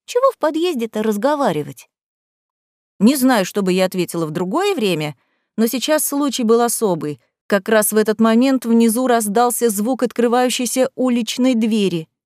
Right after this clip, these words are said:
"Ну хорошо!" Я, больше не раздумывая, шагнула к порогу. Старушка посторонилась, давая мне пройти. В общем-то, меня не в первый раз просили прочитать суммы на счетах, так что я не углядела в этом ничего из ряда вон выходящего.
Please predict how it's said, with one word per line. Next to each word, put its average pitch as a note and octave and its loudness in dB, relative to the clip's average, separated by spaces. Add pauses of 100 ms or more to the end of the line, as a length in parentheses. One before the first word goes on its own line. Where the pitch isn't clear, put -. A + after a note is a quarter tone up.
(500)
"Ну D4+ 6
хорошо!" D#4+ 2 (440)
Я, D#4 2
больше A3+ 2
не G#3+ 6
раздумывая, F4 4
шагнула A3+ 2
к - -10
порогу. E3+ 0 (260)
Старушка G#3 -6
посторонилась, F#3+ -2
давая F#3+ 2
мне F#3+ 0
пройти. F#3+ -6 (380)
В E3+ -6
общем-то, G3+ -4
меня G#3 2
не G#3+ 4
в - -10
первый F4 -2
раз D#3 -2
просили F3 -4
прочитать F3 -6
суммы E3 -4
на D#3+ -4
счетах, B3+ -4 (260)
так C4 -4
что - -4
я A#3 2
не B3+ 2
углядела B3+ 0
в B3+ -2
этом C4+ 0
ничего B3 0
из B3+ -2
ряда A3 2
вон G#3+ 0
выходящего. G#3+ -6